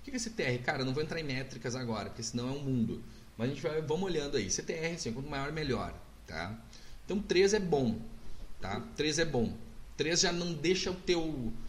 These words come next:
já não deixa o teu lead caro, entendeu? Bom é cinco, seis. Mas aí eu vou mostrar pra vocês que de acordo com a palavra-chave tem um C T R diferente, tá? Ah, então eu vou te mostrar aqui.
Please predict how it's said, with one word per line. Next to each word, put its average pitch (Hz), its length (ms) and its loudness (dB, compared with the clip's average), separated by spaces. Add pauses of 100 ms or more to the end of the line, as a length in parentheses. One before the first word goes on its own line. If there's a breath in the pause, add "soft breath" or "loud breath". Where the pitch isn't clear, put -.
(240 loud breath)
já 151 260 4
não 226 180 10
deixa 202 380 4
o - 40 -6
teu 214 120 4
lead 190 240 -2
caro, 113 320 -2 (260)
entendeu? 107 460 0 (380 loud breath)
Bom 294 200 0
é 466 40 2
cinco, 226 380 4
seis. 139 380 0 (240 loud breath)
Mas 165 140 0
aí 214 60 8
eu 247 60 8
vou 240 100 0
mostrar 226 220 2
pra 208 80 2
vocês 185 260 -2
que - 120 -6
de 180 100 4
acordo 196 480 4
com 156 180 -2
a 147 60 4
palavra-chave 117 840 -2
tem 143 120 -4
um 151 40 -4
C - 100 -2
T - 80 0
R 156 120 0
diferente, 170 540 0 (260)
tá? 123 240 0 (680 loud breath)
Ah, 113 300 0
então 135 200 4
eu 165 40 2
vou 175 100 -2
te 185 100 -4
mostrar 180 300 -4
aqui. - 340 0